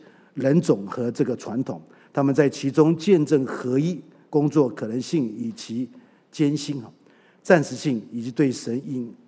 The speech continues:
呃，引领的全然敞开。这是针对基督教容易受根深蒂固的态度及形式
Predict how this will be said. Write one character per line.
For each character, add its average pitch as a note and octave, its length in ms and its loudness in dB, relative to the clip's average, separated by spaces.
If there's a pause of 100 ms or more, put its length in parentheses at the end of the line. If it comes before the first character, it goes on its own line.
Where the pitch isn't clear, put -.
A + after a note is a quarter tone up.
(120)
呃， A#2+ 200 -12
引 D3 220 2
领 C3+ 140 4
的 A2+ 140 -4
全 B2+ 320 0
然 A#2 180 0
敞 - 220 -12
开。 A2+ 280 -6 (380)
这 D3 100 2
是 C3+ 200 0
针 D3+ 220 4
对 D3+ 200 6
基 D#3+ 160 -4
督 E3 180 8
教 C#3+ 320 4 (540)
容 B2 260 -2
易 D3+ 220 2
受 C3 420 2 (160)
根 D#3+ 160 2
深 D3 200 2
蒂 E3 120 -2
固 A#2 200 -8
的 A2 240 -8
态 C3+ 300 -2
度 A#2 220 0 (600)
及 B2 220 -8
形 A#2+ 280 -6
式 C3 160 -10